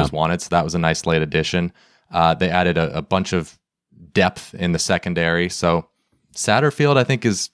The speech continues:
Speaker 2: got things going in the right direction. They, they, I mean, he started out super well and then had a not so great season, flirted with South Carolina, and so the fans were kinda out. But now with N I L and recruiting looking very good, and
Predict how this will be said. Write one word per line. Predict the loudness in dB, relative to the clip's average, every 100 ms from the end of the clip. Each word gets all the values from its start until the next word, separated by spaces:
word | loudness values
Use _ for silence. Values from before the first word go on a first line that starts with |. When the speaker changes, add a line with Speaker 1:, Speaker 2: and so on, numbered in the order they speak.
| _ _ _ _ _ _ 0
Speaker 2:
got | 0 2
things | 0 0
going | 2 4 4 4 2
in | 0 2
the |
right | 4 2 2
direction. | 0 2 0 -2
They, | -2 0
they, | 0
I | 2
mean, | 4
he | 2
started | 2 2 2
out | 2 0
super | 0 2 2
well | 4 4 4 0 _ _ _
and | -4 2
then | 4 4 4 2 0 _ _ -6
had | 0 2
a |
not | 2 2
so | 0
great | 2 0 0
season, | -2 -2 0 -2
flirted | 2 2 4
with | 2
South | 2 0 2
Carolina, | 0 2 2 2 2 2 2
and | 2
so | 0 0 0 -4
the | -6
fans | -2 -2
were | -2
kinda | -2 0
out. | 0 0 0
But | 0
now | 2
with | 4 2 -2 _ _ _ _ _
N | 0
I | 2 4
L | 4 4
and | 2
recruiting | 0 0 2 4 0 -4 _ _
looking | -2 0 2
very | 4 4
good, | 4 2 0
and | -2 -4 -4